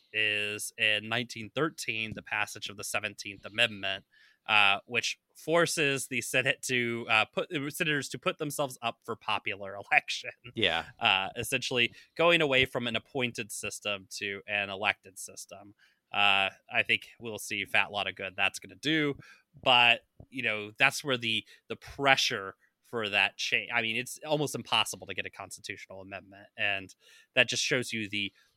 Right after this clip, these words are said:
Speaker 1: pressure that the federal government was over or under to do something about the <laughs> Senate
Speaker 2: Yeah.
Speaker 1: and how shitty it is.
Speaker 2: Yeah.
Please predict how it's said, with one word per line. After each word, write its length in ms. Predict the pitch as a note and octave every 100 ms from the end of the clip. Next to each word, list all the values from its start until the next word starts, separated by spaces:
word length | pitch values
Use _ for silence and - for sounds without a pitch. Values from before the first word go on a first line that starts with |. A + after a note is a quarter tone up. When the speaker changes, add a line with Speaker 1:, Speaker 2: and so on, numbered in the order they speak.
| _
Speaker 1:
pressure 640 | - E3 D#3+ - A#2 G#2+ G#2
that 180 | G#2+ G#2+
the 100 | A2
federal 240 | - A2
government 240 | G#2 G#2 G2+
was 140 | F#2+ -
over 460 | G#2+ G#2 G2+ G2 -
or 180 | B2+ A#2
under 300 | C3+ B2 A2
to 160 | F#2+ A2 -
do 240 | A2 G#2+
something 580 | - - G#2 G2+ G2+ F#2
about 300 | F#2+ F#2+ F#2+ -
the 60 |
<laughs> 0 |
Senate 420 | - - C3+ G2+ F#2 _ -
Speaker 2:
Yeah. 220 | B2+ A2
Speaker 1:
and 80 | E2
how 80 | A#2+
shitty 420 | G#2 - A2+ F#2+
it 100 | F#2+ _ -
is. 280 | - - - _
Speaker 2:
Yeah. 240 | - F2